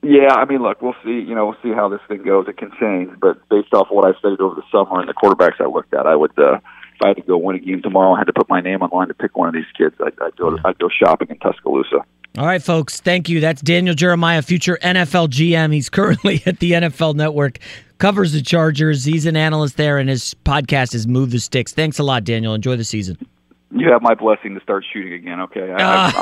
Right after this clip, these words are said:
Speaker 1: I'll be
Speaker 2: <laughs>
Speaker 1: nicer.
Speaker 2: Thank you so much.
Speaker 1: See you, bud.
Speaker 2: Yeah, Daniel Jeremiah, good guy, great announcer. Listen, um, folks, that was about, what, thirteen minutes of just awesome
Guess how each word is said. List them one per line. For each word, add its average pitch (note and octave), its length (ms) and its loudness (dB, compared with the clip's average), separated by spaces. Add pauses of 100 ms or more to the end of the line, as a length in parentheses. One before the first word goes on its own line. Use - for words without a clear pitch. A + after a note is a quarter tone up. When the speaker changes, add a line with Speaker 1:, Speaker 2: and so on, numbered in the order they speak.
(120)
Speaker 1:
I'll G#2 100 -2
be - 120 -2
Speaker 2:
<laughs> - 0 -
Speaker 1:
nicer. - 520 -6 (100)
Speaker 2:
Thank F#3 300 -4
you D#3 80 -4
so - 300 -6
much. - 480 -12
Speaker 1:
See G#2+ 60 -6
you, G2 80 -2
bud. F2+ 200 -2
Speaker 2:
Yeah, C#3+ 140 -4
Daniel C#3+ 380 -4
Jeremiah, A#2+ 580 -4
good C#3 280 -4
guy, C#3 400 0 (400)
great E3 260 2
announcer. C3+ 560 0 (340)
Listen, F3 300 0 (240)
um, B2 440 -2 (200)
folks, D3 400 -4 (180)
that E3+ 340 0
was F4 160 -4
about, E3+ 540 -2 (200)
what, - 300 -8
thirteen G3+ 680 -4
minutes C#3+ 260 -2
of A#2 60 -4
just A#2 180 -4 (340)
awesome E3 520 -2